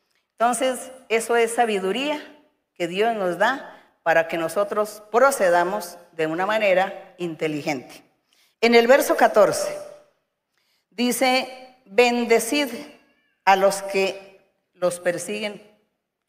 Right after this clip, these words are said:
Si alguien nos persigue, si alguien quiere hacernos mal, hacernos daño, dice que, que bendecir. ¿Qué significa eso de que bendecir a los que os persiguen?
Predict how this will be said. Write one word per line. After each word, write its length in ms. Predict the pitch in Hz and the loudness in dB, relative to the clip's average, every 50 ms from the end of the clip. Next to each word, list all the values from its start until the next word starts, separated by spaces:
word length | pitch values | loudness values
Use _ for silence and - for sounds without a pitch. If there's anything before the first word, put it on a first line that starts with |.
| _ _ _ _ _ _ _ _ _ _ _ _ _ _ _ _ _ _ _ _ _ _ | _ _ _ _ _ _ _ _ _ _ _ _ _ _ _ _ _ _ _ _ _ _
Si 240 | - - - 208 196 | -14 -8 -2 4 4
alguien 380 | 220 240 277 262 - 330 330 311 | 6 6 4 2 -2 -2 -2 0
nos 240 | 294 254 - - - | 0 0 -2 -2 -2
persigue, 1040 | - 202 196 190 170 - - 294 285 233 190 160 147 147 - - - _ _ _ _ _ _ _ _ _ _ _ _ _ | 0 0 2 0 0 -2 -2 -2 -2 -2 -2 -4 -4 -4 -8 -16 -20 _ _ _ _ _ _ _ _ _ _ _ _ _
si 280 | - - - 220 220 220 | -14 -8 -4 2 4 4
alguien 340 | 226 240 233 277 285 285 | 4 4 2 -4 -4 -4
quiere 320 | 277 - 277 262 262 269 269 | -2 0 2 4 4 4 2
hacernos 600 | 269 262 269 269 262 254 254 262 262 262 262 277 | 2 2 2 2 2 2 2 0 0 0 0 0
mal, 580 | 247 262 254 233 165 135 - - - - - - | 2 2 4 2 2 -2 -8 -12 -16 -18 -10 -6
hacernos 540 | - 220 - 214 202 202 220 220 220 220 208 | -6 -4 0 0 0 0 0 -2 -2 -2 2
daño, 400 | 214 220 208 185 160 143 135 - - - - _ _ _ _ _ _ _ _ _ _ _ _ _ _ _ _ _ _ _ _ _ _ _ _ _ _ | 2 2 2 2 -2 -4 -6 -8 -12 -20 -20 _ _ _ _ _ _ _ _ _ _ _ _ _ _ _ _ _ _ _ _ _ _ _ _ _ _
dice 300 | 196 214 - 240 233 233 | -10 -6 0 0 0 0
que, 720 | 226 226 208 185 165 156 147 - - - - _ _ _ _ | 0 -2 -2 0 -2 -2 -6 -10 -16 -20 -20 _ _ _ _
que 140 | - 185 | -4 -2
bendecir. 1000 | 185 185 180 180 175 180 175 175 - 240 220 165 143 - - - _ _ _ _ | 0 0 -2 -2 -2 -4 -4 -4 -4 -4 -4 -6 -8 -12 -20 -20 _ _ _ _
¿Qué 100 | - 285 | -4 -4
significa 640 | 277 - 277 269 247 196 175 - 208 190 - 208 208 | -4 -4 -4 -6 -6 -6 -8 -8 -8 -4 0 2 2
eso 260 | 196 185 180 - 214 | 2 2 0 -2 -2
de 120 | 202 185 - | -2 -2 -2
que 180 | - 165 170 | -2 -4 -2
bendecir 540 | 160 160 151 151 147 151 147 - 190 185 190 | -2 -2 -2 -2 -2 -4 -4 -4 -2 0 2
a 40 | 196 | 2
los 220 | 202 196 - - | 2 2 0 0
que 120 | - 151 156 | -2 -2 -2
os 200 | 151 151 156 - | -2 -2 -4 -4
persiguen? 720 | - 196 196 202 - - 285 277 240 220 160 139 - | -2 -2 -2 -2 -2 -4 -4 -4 -4 -6 -8 -10 -12